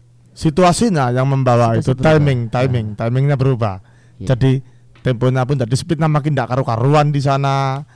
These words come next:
Speaker 2: Oke, oke.
Speaker 1: Makin, makin s-, gak karu-karuan pokoknya. Jadi apa sedikit tersulut emosi, apa
Speaker 2: Oh,
Speaker 1: sedikit
Speaker 2: oke, oke, oke.
Speaker 1: di anu marah ya,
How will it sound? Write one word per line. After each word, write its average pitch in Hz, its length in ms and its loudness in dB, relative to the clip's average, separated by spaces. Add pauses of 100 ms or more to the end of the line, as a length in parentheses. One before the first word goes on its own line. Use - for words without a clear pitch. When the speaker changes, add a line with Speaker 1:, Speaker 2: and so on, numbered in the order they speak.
Speaker 2:
Oke, 127 220 -10
oke. 131 40 -2
Speaker 1:
Makin, 123 280 -2 (420)
makin 127 360 -4
s-, - 180 -10
gak 117 180 -6
karu-karuan 156 540 0
pokoknya. 151 500 0 (480)
Jadi 127 480 -2 (760)
apa 120 280 -4
sedikit 131 640 0 (460)
tersulut 90 400 -12
emosi, 104 680 -2
apa 98 220 -6
Speaker 2:
Oh, 110 60 -4
Speaker 1:
sedikit 101 400 -4
Speaker 2:
oke, 85 100 -12
oke, 82 140 -14
oke. - 260 -20
Speaker 1:
di 110 180 -6
anu 107 380 -4
marah 104 420 -8
ya, 110 180 -8